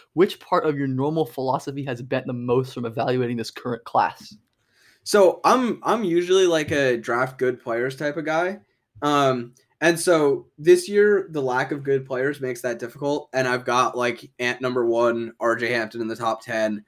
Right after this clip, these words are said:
Speaker 2: Um, so the thing that, that, like, is interesting to me is whether or not this is gonna be a trend for me or if it's just an aberration this year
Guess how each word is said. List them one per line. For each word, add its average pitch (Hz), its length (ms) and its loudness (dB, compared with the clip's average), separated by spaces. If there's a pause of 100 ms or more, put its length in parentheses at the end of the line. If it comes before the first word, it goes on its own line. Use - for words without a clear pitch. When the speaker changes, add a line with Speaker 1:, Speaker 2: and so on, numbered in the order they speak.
(380)
Speaker 2:
Um, 117 460 2 (1040)
so 208 300 6 (520)
the 185 160 6
thing 226 520 2
that, 160 260 2
that, 151 240 -2
like, 131 400 0 (880)
is 147 160 -2
interesting 156 420 -2
to 139 80 -8
me 135 220 0
is 143 260 0 (440)
whether 160 440 4
or 156 60 6
not 147 380 2
this 139 240 0
is 131 360 -6 (160)
gonna 147 200 -2
be 127 300 -4
a 120 80 -10
trend 139 460 0
for 147 120 -6
me 139 240 0
or 123 260 0
if 120 100 -6
it's 123 140 -8
just 127 220 -10
an 117 40 -6
aberration 117 640 -4
this 117 220 -8
year 117 400 0